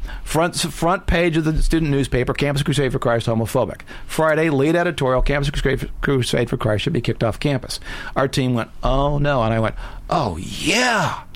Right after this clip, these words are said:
And they looked at me like, "Are you nuts?" I said, "This is a phenomenal opportunity. Let's hijack the platform." So the next Monday, we handed out ten thousand flyers, all the major choke points at campus, just one sheet of paper folded in half on the front in big print. It said, "Diversity in the University,"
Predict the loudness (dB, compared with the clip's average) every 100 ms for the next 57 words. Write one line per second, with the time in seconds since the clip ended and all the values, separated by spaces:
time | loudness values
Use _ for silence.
0 | -2 0 2 2 2 2 2 2 2 2
1 | 2 2 2 2 2 2 2 0 0 0
2 | 0 2 2 2 0 0 0 0 2 0
3 | 0 0 2 2 0 0 0 0 -2 -4
4 | -6 -14 -16 -14 -14 -8 -2 0 2 0
5 | 2 2 2 2 2 2 2 2 0 0
6 | 0 2 0 2 2 2 2 2 0 -4
7 | -6 -4 0 2 4 2 2 2 0 2
8 | 2 0 -2 -2 -2 0 -2 -4 -8 -2
9 | 0 2 2 2 2 2 2 0 0 0
10 | 2 2 0 0 0 0 0 0 0 -2
11 | 2 0 2 0 2 0 0 0 2 2
12 | 2 2 2 2 2 0 0 0 -2